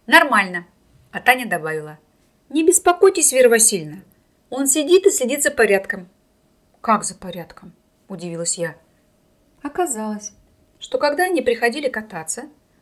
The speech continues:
Мухтар всех посторонних ребят разгонял, потом усаживался на горе, и пока Таня, Сережа и Марина катались на салазках, никого не подпускал близко. Прошла зима.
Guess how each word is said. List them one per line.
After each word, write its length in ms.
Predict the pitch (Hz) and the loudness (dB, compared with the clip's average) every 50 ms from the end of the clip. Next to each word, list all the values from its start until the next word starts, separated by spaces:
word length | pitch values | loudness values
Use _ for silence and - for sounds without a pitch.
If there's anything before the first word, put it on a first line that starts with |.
| _ _ _ - | _ _ _ -16
Мухтар 380 | - 277 - - 466 480 466 - | -14 -14 -2 2 2 2 2 2
всех 260 | - - 339 - - | -2 -4 -6 -6 -6
посторонних 540 | - 285 - - 277 285 320 320 277 269 - | -6 -6 -4 -2 -2 -2 -2 -4 -8 -10 -8
ребят 280 | 233 226 254 254 254 | 0 2 2 2 2
разгонял, 580 | 233 202 - - 262 254 190 165 175 208 254 - - - _ _ _ _ _ _ _ _ | 0 -4 -4 -4 -4 -4 -4 -4 -4 -4 -8 -12 -20 -20 _ _ _ _ _ _ _ _
потом 300 | - 247 - - 311 302 | -6 -2 0 0 0 0
усаживался 580 | 302 - 330 294 247 226 202 208 208 - - | 0 0 0 0 0 0 -2 -2 -2 -2 -2
на 120 | 196 196 175 | -2 -4 -2
горе, 460 | 175 185 175 175 220 285 415 427 - _ _ _ _ _ _ _ _ _ _ _ _ _ | 0 2 4 4 4 4 2 0 -6 _ _ _ _ _ _ _ _ _ _ _ _ _
и 80 | 226 220 | -10 -4
пока 320 | 220 226 214 220 220 208 | -2 -4 0 0 0 0
Таня, 340 | 214 214 226 214 190 170 165 | 2 4 4 4 4 2 -2
Сережа 400 | 165 - 208 196 202 185 165 175 | -4 -4 0 0 0 0 0 -4
и 40 | 170 | -6
Марина 320 | 170 185 196 196 170 160 - | -6 -6 -6 -6 -6 -6 -8
катались 440 | - 196 - - 160 156 151 - | -10 -4 -2 -2 -2 -2 -4 -8
на 60 | - - | -8 -6
салазках, 500 | - - 240 339 381 381 - - 311 - _ _ _ _ _ _ _ _ _ | -2 0 2 2 2 0 -2 -6 -10 -14 _ _ _ _ _ _ _ _ _
никого 500 | 311 453 508 508 - 359 359 247 254 277 | 0 2 2 2 4 2 2 4 4 2
не 120 | 277 269 254 | 0 -2 -6
подпускал 460 | 220 - - - - - 202 214 190 | -8 -8 -8 -10 -6 -4 -4 -4 -4
близко. 420 | 160 151 147 - - - - - _ _ _ _ _ _ _ _ _ _ _ _ _ _ _ _ _ _ _ _ _ _ _ _ _ _ _ _ _ _ _ _ _ _ | -6 -10 -12 -14 -16 -16 -20 -20 _ _ _ _ _ _ _ _ _ _ _ _ _ _ _ _ _ _ _ _ _ _ _ _ _ _ _ _ _ _ _ _ _ _
Прошла 480 | - - 147 143 - - 202 233 277 285 | -14 -14 -10 -10 -6 0 2 4 4 2
зима. 440 | 269 247 247 190 165 156 151 151 | 0 -6 -10 -10 -10 -12 -14 -14